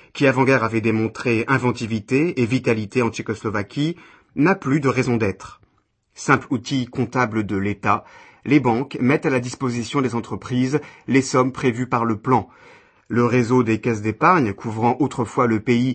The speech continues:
en un maillon serré, est réduit à peau de chagrin. Quant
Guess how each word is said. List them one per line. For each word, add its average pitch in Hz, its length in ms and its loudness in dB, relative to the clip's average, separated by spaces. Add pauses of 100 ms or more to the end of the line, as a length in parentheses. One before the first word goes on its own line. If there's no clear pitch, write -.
(160)
en 120 160 2
un 113 100 4
maillon 120 360 4
serré, 127 580 0 (200)
est 147 100 4
réduit 131 400 2 (140)
à 113 100 -2
peau 131 260 -2
de 110 120 -4
chagrin. 98 440 -8 (520)
Quant 127 100 0